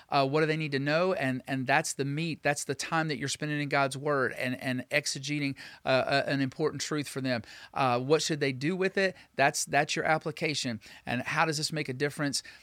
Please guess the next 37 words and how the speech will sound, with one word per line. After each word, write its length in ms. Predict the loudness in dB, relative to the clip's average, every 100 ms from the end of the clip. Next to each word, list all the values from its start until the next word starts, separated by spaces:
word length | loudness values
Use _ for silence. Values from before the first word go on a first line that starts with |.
| _
That's, 280 | 2 4 2
that's 340 | -2 -4 -2
your 80 | -4
conclusion. 580 | -4 -6 -4 -4 -2 -2
And 140 | -4
again, 380 | -4 -2 0 0 -2 -20 -20 -12
uh, 40 | -4
how 200 | 4 4
do 40 |
we 80 | 4
make 200 | 0 -2
it 80 | -2
memorable? 520 | 0 0 0 0 -2 -6 4
That 200 | 4 4
can 140 | -2
be 80 | -2
plugged 320 | 0 -2 0
into 200 | -2 -2
any 240 | -4 -4
part 440 | -4 4 4 4 -4 -18 -18 -2
of 180 | 0 0
the 80 | 0
message, 560 | 2 2 2 -2 -4 -8 -4
uh, 260 | 0 -2 -2
and, 260 | -2 -4 -4
and 180 | -4 -4
it, 140 | -2
and 140 | -2
it 140 | -2 -2
could 180 | -2 0
be 120 | 0
something 320 | 2 0 0
that 140 | 0
actually 300 | 2 0 0
works 240 | 0 -2 -2
its 140 | -2
way 120 | 2